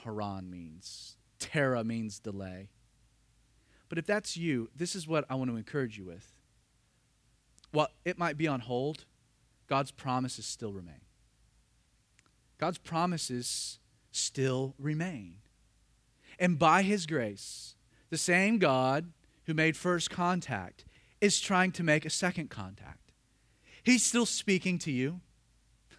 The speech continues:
Maybe right now. He's still calling you. He's still pleading for you to leave whatever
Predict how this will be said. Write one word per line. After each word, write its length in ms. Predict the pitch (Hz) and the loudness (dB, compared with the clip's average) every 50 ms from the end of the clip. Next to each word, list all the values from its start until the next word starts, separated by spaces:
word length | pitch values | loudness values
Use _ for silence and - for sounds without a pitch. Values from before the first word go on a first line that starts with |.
| 147 135 - _ _ _ _ _ _ _ _ _ _ _ _ | -6 -6 -6 _ _ _ _ _ _ _ _ _ _ _ _
Maybe 340 | 131 127 123 117 117 123 120 | -4 0 2 2 2 2 2
right 200 | 117 113 117 117 | 2 2 0 0
now. 260 | 101 98 151 226 196 - - _ _ _ _ _ _ _ _ _ _ _ _ _ _ _ _ _ _ _ _ _ _ _ _ _ _ _ _ _ _ _ _ | 0 -2 -4 -6 -8 -12 -16 _ _ _ _ _ _ _ _ _ _ _ _ _ _ _ _ _ _ _ _ _ _ _ _ _ _ _ _ _ _ _ _
He's 200 | - - 226 214 | -2 0 2 2
still 240 | - - 320 311 302 | 2 4 4 4 4
calling 480 | 220 - - 202 185 175 170 160 147 143 | 2 0 0 2 2 4 4 2 0 0
you. 280 | 139 135 151 185 208 - _ _ _ _ _ _ _ _ _ _ _ _ _ _ _ _ - - - - | 0 0 -2 -2 -6 -12 _ _ _ _ _ _ _ _ _ _ _ _ _ _ _ _ -20 -20 -6 2
He's 240 | - 262 277 247 - | 6 6 8 8 6
still 260 | - - 302 311 294 | 4 6 6 6 6
pleading 640 | - - - 262 269 277 277 285 294 311 302 311 254 | 4 2 2 4 6 8 8 8 8 8 6 4 2
for 160 | - - 247 | 2 2 2
you 280 | 214 196 220 240 247 208 | 4 6 6 6 6 6
to 140 | - 214 214 | 4 4 2
leave 840 | 196 196 202 247 269 277 262 247 208 180 156 127 107 - - - - _ _ _ _ _ | 4 6 6 8 8 8 8 8 6 4 2 0 -4 -6 -12 -16 -18 _ _ _ _ _
whatever 880 | - 165 185 190 196 - - - 226 254 277 269 320 320 311 311 262 - | 2 6 6 6 6 6 6 8 8 8 8 8 6 6 6 4 4 0